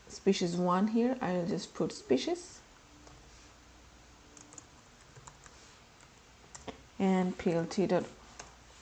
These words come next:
Y label, I will use sepal length. Uh, and I want to have a P L T dot title.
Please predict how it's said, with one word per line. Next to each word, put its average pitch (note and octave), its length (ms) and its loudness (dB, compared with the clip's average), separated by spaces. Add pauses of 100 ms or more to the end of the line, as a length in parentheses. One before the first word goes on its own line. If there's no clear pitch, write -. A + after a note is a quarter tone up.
(120)
Y F#3+ 720 4 (220)
label, F#3 500 4 (1800)
I G3 140 4
will G3 240 4
use F#3+ 300 4 (300)
sepal A#3+ 640 2
length. - 360 -2 (2250)
Uh, G#3 140 -2 (160)
and G#3+ 500 4
I G3 140 2
want A3 340 2
to A3+ 140 0
have G#3 320 -2 (100)
a G3+ 60 -2
P - 260 -6
L G#3 180 0
T A3+ 300 0
dot G3+ 240 0 (560)
title. A3 480 2